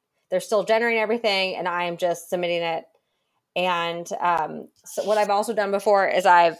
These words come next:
just handed them the computer that's logged in, and they'll go on and post it that way.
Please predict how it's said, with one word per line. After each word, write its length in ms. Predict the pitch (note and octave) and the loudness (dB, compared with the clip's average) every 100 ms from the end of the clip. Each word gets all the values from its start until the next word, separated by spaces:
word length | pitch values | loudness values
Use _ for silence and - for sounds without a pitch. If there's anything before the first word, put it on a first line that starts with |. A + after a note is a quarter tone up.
| - _ _ _ F#3 | -18 _ _ _ -8
just 200 | G3 - | -6 0
handed 320 | F3+ F#3 F#3 | 0 2 2
them 460 | F3+ E3+ E3 F3 _ _ _ _ _ | 2 2 -4 -12 _ _ _ _ _
the 120 | F#3 | -4
computer 380 | - F3 G3+ F3+ | -4 -4 -2 0
that's 160 | F3 G3 | -2 0
logged 260 | F3 E3+ | 0 2
in, 200 | F3 E3+ | 0 -2
and 120 | E3+ E3 | -4 -4
they'll 120 | E3+ | -2
go 220 | E3 E3+ | 2 0
on 260 | E3 D#3+ - | 0 -6 -10
and 140 | E3 | -6
post 200 | F3+ D#3+ | -6 -6
it 80 | E3 | -4
that 200 | D#3+ E3+ | -4 0
way. 300 | F3+ F3 | 0 0